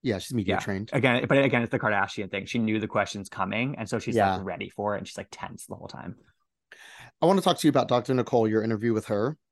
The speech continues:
Speaker 1: Give me some
Speaker 2: Mm-hmm.
Speaker 1: tidbits from that. I wanna talk about, uh,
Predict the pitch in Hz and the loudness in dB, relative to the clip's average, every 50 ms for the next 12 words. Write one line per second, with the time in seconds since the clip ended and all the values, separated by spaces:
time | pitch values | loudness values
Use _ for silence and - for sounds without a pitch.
0 | - - - 113 113 101 101 101 107 107 - 113 101 117 110 - - - 104 101 | -14 -2 2 4 4 4 4 2 2 2 2 2 4 2 0 2 0 -2 0 2
1 | 110 107 107 110 104 - 120 120 123 117 104 - - 120 110 - 110 113 110 110 | 2 4 4 2 2 0 0 0 0 -2 -4 -4 -4 -6 -4 -4 0 2 2 4
2 | 107 107 104 104 104 - - - - - - - _ _ _ _ _ _ _ - | 4 4 2 0 -2 -8 -18 -20 -20 -20 -20 -20 _ _ _ _ _ _ _ -10
3 | 120 117 117 113 110 107 | -8 -6 -6 -6 -8 -8